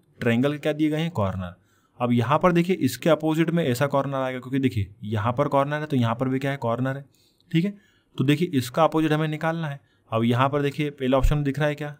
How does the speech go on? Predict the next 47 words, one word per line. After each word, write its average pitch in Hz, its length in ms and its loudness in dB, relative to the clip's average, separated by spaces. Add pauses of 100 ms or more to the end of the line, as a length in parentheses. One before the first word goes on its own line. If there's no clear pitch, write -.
(120)
नहीं 104 200 2
दिख 113 180 -4
रहा। 110 180 -6 (120)
दूसरा 120 240 2
ऑप्शन 151 220 4
दिख 139 140 2
रहा 151 100 2
है 147 60 -2
क्या, 147 240 -8
नहीं 113 200 2
दिख 120 160 0
रहा। 110 200 -4 (340)
तीसरा 139 220 2
ऑप्शन 151 220 2
दिख 139 140 0
रहा 151 80 2
है 147 60 -2
क्या, 147 120 -6
नहीं। 101 280 0 (160)
केवल 139 220 2
किस 139 160 -4
में 147 60 0
दिख 143 120 0
रहा 151 100 2
है, 160 60 -2
ऑप्शन 143 440 6
डी 104 160 2
में। 87 120 -6 (580)
तो 107 60 -14
यहाँ 107 280 0
से 127 100 -2
बिल्कुल 131 280 0
सिंपल 131 440 0 (200)
और 113 160 -8
ट्रिक 123 200 -4
लगा 117 220 0
के 123 100 -4
हमारा 113 240 -2
आंसर 110 260 -2
जल्दी 110 200 0
आ 113 40 -2
जाएगा। 120 320 -4 (200)
Option 117 360 4
four 104 200 -4
is 170 180 0 (400)
correct 123 300 4
answer। 92 300 -14